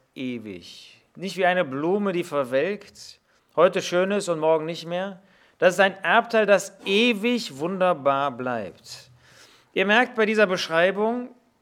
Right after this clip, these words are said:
Petrus spricht nicht davon, was das Erbteil ist. Er spricht davon, was es nicht ist. Dieses Erbe ist so gewaltig, so großartig.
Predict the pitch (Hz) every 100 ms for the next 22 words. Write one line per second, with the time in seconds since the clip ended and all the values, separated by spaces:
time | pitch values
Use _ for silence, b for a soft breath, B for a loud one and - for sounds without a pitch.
0 | _ 202 220 226 - 226 233 247 240 214
1 | 208 208 220 - _ _ _ - 143 220
2 | 185 139 135 - 117 104 82 - - -
3 | _ _ _ - 139 156 151 135 139 131
4 | 120 127 120 95 78 - _ _ _ _
5 | B B B B B 180 226 240 - 175
6 | 240 233 220 214 226 214 175 147 226 254
7 | 240 165 185 135 135 214 269 - - -
8 | 208 233 160 175 240 - -